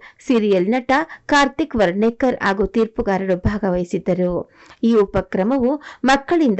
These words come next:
ಹಿರಿಯ ನಾಗರಿಕರವರೆಗೆ ನಾನೂರಕ್ಕೂ ಹೆಚ್ಚು ಭಾಗವಹಿಸುವವರನ್ನು ಆಕರ್ಷಿಸಿತು.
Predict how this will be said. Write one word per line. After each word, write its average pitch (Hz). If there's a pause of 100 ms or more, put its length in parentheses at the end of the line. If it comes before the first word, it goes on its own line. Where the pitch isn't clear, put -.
ಹಿರಿಯ 214
ನಾಗರಿಕರವರೆಗೆ 214
ನಾನೂರಕ್ಕೂ 247
ಹೆಚ್ಚು -
ಭಾಗವಹಿಸುವವರನ್ನು 196
ಆಕರ್ಷಿಸಿತು. 185